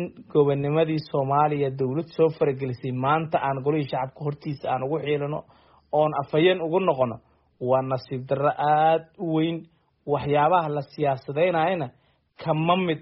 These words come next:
aha gobonnimada iyo madax bannaanida waddaneed iyo midda dadeedba. Marka waxaan is leenahay arrintaas, eh, saaxiibada ku kacay inay ka waantoobaan, ummaddan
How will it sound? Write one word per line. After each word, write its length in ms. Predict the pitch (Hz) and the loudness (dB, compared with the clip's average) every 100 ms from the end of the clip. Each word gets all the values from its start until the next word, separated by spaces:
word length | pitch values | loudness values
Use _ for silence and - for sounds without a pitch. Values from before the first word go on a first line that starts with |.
| - | -2
aha 260 | 135 117 107 | -4 -2 -8
gobonnimada 600 | 131 147 147 147 156 165 | -6 -2 0 0 0 -2
iyo 220 | 147 151 | -2 -6
madax 240 | 143 139 135 - | -2 -2 -4 -2
bannaanida 420 | 143 135 143 151 | -2 0 -2 -2
waddaneed 560 | 139 131 135 147 165 165 _ _ _ _ _ | -2 -2 -2 0 0 -2 _ _ _ _ _
iyo 140 | 175 165 | 0 2
midda 320 | 175 190 175 | 2 2 2
dadeedba. 460 | 143 151 147 139 131 | 2 2 2 0 -2
Marka 280 | 147 143 | -4 -2
waxaan 180 | 151 139 | -4 -2
is 100 | 135 | -6
leenahay 320 | 143 151 147 131 | -4 -4 -2 -4
arrintaas, 400 | 165 - 156 156 _ _ _ _ _ | -4 -2 -2 -2 _ _ _ _ _
eh, 200 | - 135 131 | -2 -2 -2
saaxiibada 680 | - 143 120 135 139 165 156 | -2 -2 0 -4 0 0 0
ku 140 | 156 151 | -4 -8
kacay 280 | 143 123 135 | -4 -4 -4
inay 220 | 151 147 | -4 -4
ka 140 | 139 170 | -4 0
waantoobaan, 640 | 160 156 156 160 160 170 180 _ _ _ _ _ | 2 2 0 0 2 0 -4 _ _ _ _ _
ummaddan 520 | 185 165 190 160 175 | 0 2 0 4 2